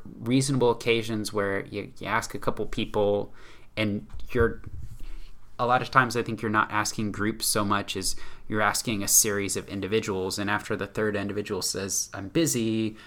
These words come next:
I'm still at work, uh, I have this, you know, community thing I'm working on," you kinda go, "Well," at least for me, how it worked last week is, I know in my mind I want to go to the bar, and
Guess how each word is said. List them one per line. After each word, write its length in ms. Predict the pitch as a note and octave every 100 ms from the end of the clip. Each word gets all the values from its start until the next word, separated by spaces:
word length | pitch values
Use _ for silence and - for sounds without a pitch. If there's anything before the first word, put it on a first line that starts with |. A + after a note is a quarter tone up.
| -
I'm 160 | - G#2+
still 320 | - - A#2
at 160 | A#2+ A#2
work, 640 | A2 A2+ A2 A2 - - -
uh, 320 | G2 G2 G2+
I 120 | G#2+
have 320 | G2+ A2+ F#2+ -
this, 420 | G2+ - - - - - - - -
you 120 | F#2+
know, 120 | F#2 E2+
community 540 | - G#2+ A#2 A#2 A2
thing 240 | A2 A2 G#2+
I'm 120 | G2+
working 300 | G#2+ A2 G#2+
on," 120 | G#2
you 60 | G#2
kinda 160 | C#3 B2
go, 100 | A#2+
"Well," 380 | C3+ D3 C#3 - - - - - - -
at 160 | C#3 -
least 220 | F#3 -
for 100 | F#3+
me, 360 | D3 E3+ A2 A2
how 180 | A#2
it 80 | A#2
worked 220 | A#2+ A2+
last 260 | A2+ A#2+ -
week 160 | A2+ G#2+
is, 220 | G2 - - - - -
I 140 | G#2 A2
know 240 | A2 B2
in 80 | C#3
my 120 | C3+
mind 340 | B2+ G#2 G#2 -
I 120 | - G#2
want 220 | A2+ G#2+
to 80 | A2+
go 160 | G2+
to 60 | G2+
the 100 | G2
bar, 400 | - D#2+ E2 - - - - - - F#2+
and 420 | F#2+ G2 F#2+